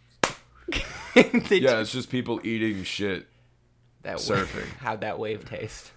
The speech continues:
Speaker 2: Yeah, right. Like,
Speaker 1: Salty?
Speaker 2: "How's the ocean now, bitch?"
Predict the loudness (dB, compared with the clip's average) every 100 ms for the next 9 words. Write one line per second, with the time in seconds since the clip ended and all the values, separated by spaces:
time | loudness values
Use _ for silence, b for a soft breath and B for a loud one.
0 | -16 -6 -6 -2 0 0 0 -6 -14 -10
1 | -8 -8 -12 -16 -12 -12 -12 -14 -16 _
2 | b b b b b b b _ _ -6
3 | -6 -4 -2 -2 -4 -6 -4 -2 -4 -6
4 | -8 -8